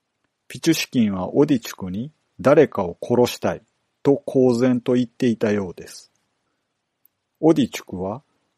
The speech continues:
半分冗談で、おそらく何が起こるかわからないと思いながらも、ピチュシキンに付き合っていました。ピチュシキンはオディチュクが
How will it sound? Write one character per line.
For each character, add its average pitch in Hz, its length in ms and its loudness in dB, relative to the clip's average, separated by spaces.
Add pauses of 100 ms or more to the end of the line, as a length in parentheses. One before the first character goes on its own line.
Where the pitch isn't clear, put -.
半 147 380 0
分 143 260 -2
冗 139 220 2
談 123 260 0
で、 98 260 -10 (600)
お 113 100 -10
そ 165 180 2
ら 139 140 6
く - 160 -12
何 131 300 0
が 101 80 -2
起 110 160 -2
こ 117 160 0
る 113 80 -4
か 90 140 -6
わ 98 140 -4
か 127 140 -2
ら 123 120 2
な 110 160 -2
い 92 40 -10
と - 140 -16
思 107 280 -2
い 107 60 -4
な 107 140 -4
が 92 120 -6
ら 87 120 -8
も、 117 280 -6 (460)
ピ 120 140 -10
チ 151 120 -4
ュ - 20 -2
シ - 160 -10
キ 107 140 -4
ン 92 60 -10
に 87 100 -12
付 - 200 -16
き 117 160 0
合 120 60 2
っ 127 100 -6
て - 120 -10
い 85 80 -10
ま 82 140 -12
し - 100 -20
た。 - 180 -20 (1300)
ピ 123 120 -4
チ 170 120 -2
ュ - 20 4
シ - 160 -6
キ 117 120 -2
ン 104 120 -2
は 95 120 -6
オ 135 140 0
デ 135 100 0
ィ - 20 -4
チ - 120 -10
ュ - 20 -20
ク 90 160 -10
が 107 240 -8